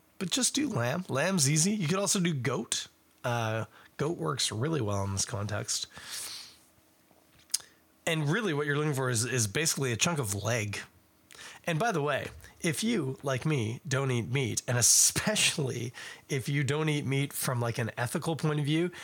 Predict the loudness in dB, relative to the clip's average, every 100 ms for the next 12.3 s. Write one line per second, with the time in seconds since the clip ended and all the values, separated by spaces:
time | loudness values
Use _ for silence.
0 | -16 -20 _ _ -4 0 -2 2 2 2
1 | 2 2 2 0 2 2 0 0 0 0
2 | -2 -4 -8 -20 -20 -6 0 0 -2 -6
3 | -4 -2 -2 -2 0 0 2 2 2 0
4 | 0 0 0 0 -2 -4 -4 -2 -2 0
5 | 2 4 4 2 -2 -10 -16 -8 -2 0
6 | 0 -2 -4 -2 0 0 0 2 2 2
7 | 0 2 2 2 -4 -4 -2 0 0 2
8 | 2 0 -2 -10 -12 -16 -20 -20 _ -2
9 | 0 2 4 4 4 4 2 2 0 -2
10 | 0 2 6 6 6 2 0 0 0 0
11 | -2 0 0 2 2 2 0 -2 -4 -2
12 | -2 -2